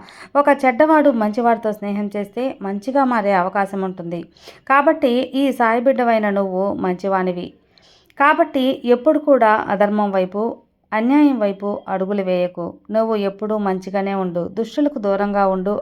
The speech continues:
అజ్ఞానులకు వీలైనంత దూరంగా ఉండు. నేను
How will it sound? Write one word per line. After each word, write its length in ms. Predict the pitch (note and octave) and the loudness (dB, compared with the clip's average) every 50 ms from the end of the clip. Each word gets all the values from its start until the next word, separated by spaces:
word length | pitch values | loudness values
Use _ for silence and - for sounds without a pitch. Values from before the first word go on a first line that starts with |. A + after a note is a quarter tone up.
| - - | -6 -8
అజ్ఞానులకు 720 | F#3+ G3 F3+ G3 G#3+ A3+ A#3 A3 G3+ G3 G3 - A3+ C4 D4+ D4+ - - - - _ _ F#3 | -8 -6 -6 -4 -2 -2 -2 -2 -2 -4 -4 -4 -4 -4 -4 -6 -10 -16 -20 -20 _ _ -4
వీలైనంత 600 | F#3 G#3+ A3+ C4 C#4 C#4+ C#4 C4 B3+ A#3 A3 A3 G#3 | -2 0 2 4 4 4 4 2 0 0 -2 -4 -2
దూరంగా 460 | F#3 F#3+ G3 F#3+ G3 G3 F#3+ F#3+ F#3 | 0 0 0 0 0 -2 0 0 0
ఉండు. 300 | F3+ F3+ F3+ E3+ E3+ E3+ - - _ _ _ _ _ _ _ - - - - - - - - - | 0 -2 -4 -6 -8 -8 -10 -12 _ _ _ _ _ _ _ -20 -20 -20 -20 -20 -20 -20 -6 0
నేను 320 | C4+ C#4+ D#4 D#4+ D#4 D4+ | 2 4 4 6 4 4